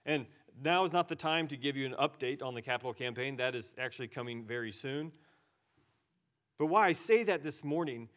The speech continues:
is because the reason we raised money, the reason that we built these new classrooms, all of it wasn't for the sake of those rooms. It was for the sake of the vision and the mission of this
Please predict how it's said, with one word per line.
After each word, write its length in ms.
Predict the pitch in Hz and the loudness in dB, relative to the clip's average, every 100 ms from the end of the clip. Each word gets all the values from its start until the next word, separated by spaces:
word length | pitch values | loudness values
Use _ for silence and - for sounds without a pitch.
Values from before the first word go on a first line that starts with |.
| _ _ - | _ _ -12
is 100 | 147 | -6
because 300 | 165 180 165 | 2 2 4
the 160 | 175 147 | 2 0
reason 480 | 160 240 226 196 | 0 0 2 2
we 140 | 156 143 | 2 0
raised 440 | 135 165 160 147 | 2 2 2 0
money, 400 | 117 123 110 90 _ _ _ _ _ _ | -6 -8 -8 -12 _ _ _ _ _ _
the 80 | 147 | 0
reason 380 | 160 226 220 196 | 2 2 2 0
that 160 | 175 156 | 2 2
we 260 | 143 113 - - 117 | 0 -2 -16 -8 4
built 320 | 180 180 - | 4 4 -2
these 260 | 151 143 | -6 -4
new 160 | 143 147 | -2 -4
classrooms, 880 | 139 143 127 - 117 95 87 - _ _ _ _ _ _ _ _ - | -2 -4 -4 -4 -12 -14 -14 -20 _ _ _ _ _ _ _ _ -2
all 240 | 180 262 | 2 4
of 120 | 214 143 | 4 2
it 180 | 160 | -6
wasn't 480 | 147 127 190 185 170 | -8 0 0 0 -4
for 140 | - 156 | -6 -6
the 100 | 143 | -6
sake 560 | - 202 196 170 - _ _ _ | -4 2 2 2 -8 _ _ _
of 180 | 147 123 | -6 -2
those 280 | 170 160 127 | 0 0 -2
rooms. 720 | 135 175 151 98 85 - - _ _ _ _ _ _ - | 0 2 2 -4 -12 -18 -18 _ _ _ _ _ _ 2
It 60 | |
was 140 | 165 156 | 2 2
for 120 | 170 | -2
the 120 | 143 | -2
sake 560 | - - 214 226 254 - | -4 0 4 4 2 -10
of 140 | 147 | -8
the 60 | 131 | -8
vision 520 | 117 139 202 170 160 | -2 2 2 0 -6
and 140 | 151 139 | -6 -8
the 60 | |
mission 540 | 131 143 196 - 143 135 | -6 -4 -2 -4 -8 -10
of 220 | 117 104 | -12 -6
this 440 | 160 165 - - | -6 -4 -10 -12